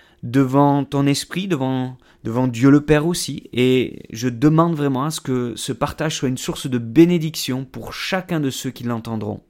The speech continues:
Tu vas parler d'amour, donne-nous de connaître l'amour. Que ton nom soit glorifié. Amen. Jean quinze, verset neuf, il est dit, « Comme le Père m'a aimé, je vous ai aussi aimé. Demeurez dans mon amour. »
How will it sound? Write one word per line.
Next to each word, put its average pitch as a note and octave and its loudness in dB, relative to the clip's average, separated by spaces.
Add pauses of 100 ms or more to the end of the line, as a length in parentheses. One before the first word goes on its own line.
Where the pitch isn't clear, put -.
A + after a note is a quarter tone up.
(760)
Tu - -12
vas C3 0
parler D#3 2
d'amour, D#3 0
donne-nous D3 -2
de B2+ -4
connaître C#3 -4
l'amour. A2 -8 (460)
Que C#3+ -4
ton C#3 -2
nom C#3+ -2
soit C3 -4
glorifié. A#2+ -4 (180)
Amen. G#2 -6 (1040)
Jean D3+ 2
quinze, D3+ 0
verset C3 -2
neuf, D#3 2
il C#3 -2
est C3 4
dit, « D#3 -2
Comme G3 4
le F3+ 4
Père F3+ 2
m'a D#3 4
aimé, C3+ 2
je A#2 2
vous D#3 2
ai E3 2
aussi C#3+ -2
aimé. A#2+ 0 (360)
Demeurez E3+ 4 (220)
dans C#3 2
mon C#3+ -2
amour. » A#2 -6